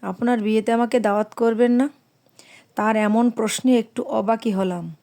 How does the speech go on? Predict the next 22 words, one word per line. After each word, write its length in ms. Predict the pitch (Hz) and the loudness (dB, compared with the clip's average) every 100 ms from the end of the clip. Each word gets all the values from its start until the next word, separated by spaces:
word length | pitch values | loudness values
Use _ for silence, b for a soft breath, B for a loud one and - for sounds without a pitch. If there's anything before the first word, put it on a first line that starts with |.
| _ b b b b | _ b b b b
উত্তরে 400 | 240 - 277 269 | -14 0 2 4
লিখলাম, 600 | 240 226 - 208 185 165 156 _ 202 | 2 0 -2 -4 -4 -8 -14 _ -8
"দাওয়াত 380 | 190 190 208 - | -4 -2 -4 0
করলে 260 | 226 240 | 2 2
আপনি 200 | 240 254 | 2 2
আসবেন?" 600 | 214 196 196 247 220 160 151 _ _ _ 202 | 2 -2 0 0 0 -4 -12 _ _ _ -4
"নিশ্চয়ই 560 | 233 254 - 294 247 | -2 -2 -2 0 2
আসব। 400 | 202 185 185 170 - B B B - | 0 -4 -10 -14 -16 B B B -6
আপনার 400 | 196 220 233 240 | -6 0 0 0
বিয়েতে 420 | 220 214 214 240 | 0 0 2 2
আসার 360 | 208 - 226 226 - | 2 -2 -4 -4 -6
কত 220 | 220 254 | -4 -4
স্বপ্ন 440 | - 220 233 240 | -4 -6 -2 -2
দেখেছি 460 | 233 233 247 - 247 | -2 -2 -4 -2 0
আমি 180 | 240 220 | 2 0
জানেন?" 460 | 208 226 277 190 - _ - b b b b - | 0 0 0 -4 -8 _ -20 b b b b -6
এবার 300 | 240 277 277 | 0 2 2
একটু 460 | - 262 - 262 | -2 -2 -2 -4
না, 200 | 202 196 - _ _ | -2 -6 -12 _ _
অনেকটা 560 | 233 254 285 285 277 226 | 0 2 0 -2 0 0
অবাক 300 | 208 202 190 | 0 -2 -4
হলাম। 420 | 196 190 170 | -6 -6 -8